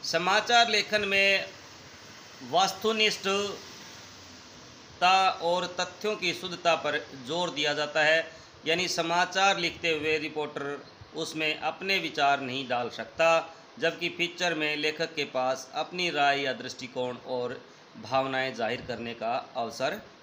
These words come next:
होता है। यानी इसमें समाचार और फीचर में जो अंतर होता है भाई,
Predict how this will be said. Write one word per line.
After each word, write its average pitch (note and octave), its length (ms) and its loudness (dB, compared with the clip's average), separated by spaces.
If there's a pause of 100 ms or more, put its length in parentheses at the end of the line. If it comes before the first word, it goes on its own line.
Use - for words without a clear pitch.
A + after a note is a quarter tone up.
(140)
होता D3+ 340 2
है। B2+ 320 0 (2250)
यानी B3 520 4 (400)
इसमें A3+ 600 4
समाचार G3 600 2
और G#3 140 0
फीचर F#3+ 300 -8
में G3 120 0
जो F#3 100 -2
अंतर F#3+ 300 0
होता F3 280 2
है F3 100 8
भाई, E3+ 360 2